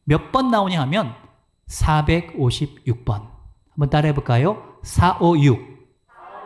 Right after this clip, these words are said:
사백오십육 번이 예언이 되어 있는 거예요. 모세오경에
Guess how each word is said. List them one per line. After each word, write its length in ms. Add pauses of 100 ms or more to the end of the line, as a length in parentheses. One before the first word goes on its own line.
(520)
사백오십육 1500
번이 360 (220)
예언이 380
되어 240
있는 280
거예요. 180 (480)
모세오경에 880